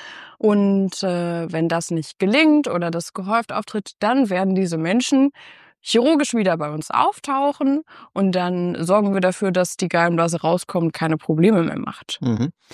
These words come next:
Speaker 2: Okay, also das ist ja ein wichtiger Punkt, das nochmal zu verstehen, dass man wissen kann, in so einem Bauchzentrum i-, ist im Überblick sozusagen alles, was,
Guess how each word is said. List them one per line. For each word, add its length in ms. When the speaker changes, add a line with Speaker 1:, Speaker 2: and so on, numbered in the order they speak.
Speaker 2:
Okay, 360
also 200
das 200
ist 140
ja 80
ein 260
wichtiger 320
Punkt, 340
das 80
nochmal 240
zu 160
verstehen, 540
dass 180
man 540
wissen 260
kann, 160
in 120
so 60
einem 280
Bauchzentrum 960
i-, 120
ist 160
im 120
Überblick 640
sozusagen 640
alles, 320
was, 340